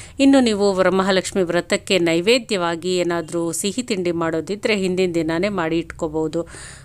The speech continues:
ಒಬ್ಬಟ್ಟಾಗ್ಬೋದು, ರವೆ ಉಂಡೆ ಆಗ್ಬೋದು, ಒಂದು ಕರ್ಜಿಕಾಯಿ ಆಗ್ಬೋದು, ಈ ರೀತಿ ಏನಾದ್ರೂ ಮಾಡೋದಿದ್ರೆ ಹಿಂದಿನ ದಿನನೇ ಮಾಡಿ ಇಟ್ಕೊಂಡ್ರೆ ತುಂಬಾನೇ ಉತ್ತಮ, ನಿಮ್ಗೆ ಟೈಮ್ ಸೇವ್ ಆಗುತ್ತೆ.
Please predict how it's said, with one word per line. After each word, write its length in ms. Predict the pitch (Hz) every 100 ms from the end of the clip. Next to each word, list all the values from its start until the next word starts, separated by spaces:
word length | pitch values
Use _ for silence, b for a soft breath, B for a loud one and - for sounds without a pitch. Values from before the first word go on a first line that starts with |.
| B
ಒಬ್ಬಟ್ಟಾಗ್ಬೋದು, 880 | 180 165 190 185 180 160 165 160 170
ರವೆ 280 | 165 165 180
ಉಂಡೆ 220 | 185 175
ಆಗ್ಬೋದು, 760 | 170 165 156 175 160 170 170 - B B -
ಒಂದು 440 | 180 175 175 170
ಕರ್ಜಿಕಾಯಿ 600 | - 185 170 220 - 190
ಆಗ್ಬೋದು, 460 | 170 156 165 160 180
ಈ 100 | 180
ರೀತಿ 360 | 175 170 185 175
ಏನಾದ್ರೂ 360 | 175 170 180
ಮಾಡೋದಿದ್ರೆ 580 | 175 160 160 170 170 254
ಹಿಂದಿನ 360 | 202 190 196 185
ದಿನನೇ 320 | 180 170 170
ಮಾಡಿ 280 | 165 160 160
ಇಟ್ಕೊಂಡ್ರೆ 480 | 160 - 170 170 254
ತುಂಬಾನೇ 380 | 185 160 165
ಉತ್ತಮ, 340 | 165 160 - 196
ನಿಮ್ಗೆ 280 | 240 190 170
ಟೈಮ್ 340 | 165 185 196
ಸೇವ್ 280 | 208 - 160
ಆಗುತ್ತೆ. 720 | 156 151 156 170 165 - -